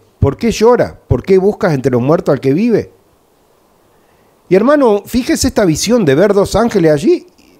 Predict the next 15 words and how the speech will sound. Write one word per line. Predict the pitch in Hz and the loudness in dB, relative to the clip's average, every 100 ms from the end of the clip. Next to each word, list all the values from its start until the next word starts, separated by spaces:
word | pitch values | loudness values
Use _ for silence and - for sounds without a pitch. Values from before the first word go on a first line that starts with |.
| _ _ _ _ _ _ | _ _ _ _ _ _
y | - | -10
sale | - 214 220 | -2 0 2
de | 202 | 2
aquel | - 196 | 0 0
lugar, | 185 190 233 - _ _ _ _ _ - | 2 2 0 -4 _ _ _ _ _ -2
y | 165 | 2
ve | 175 202 | 4 4
a, | 180 143 | 2 0
al | 135 131 | -2 -6
que | - | -4
pensó | 135 135 123 185 | -2 -2 -2 -2
que | 185 | 0
era | 180 160 | 0 2
el | 127 | 2
hortelano, | 120 - 123 180 135 139 | 0 0 2 2 0 -4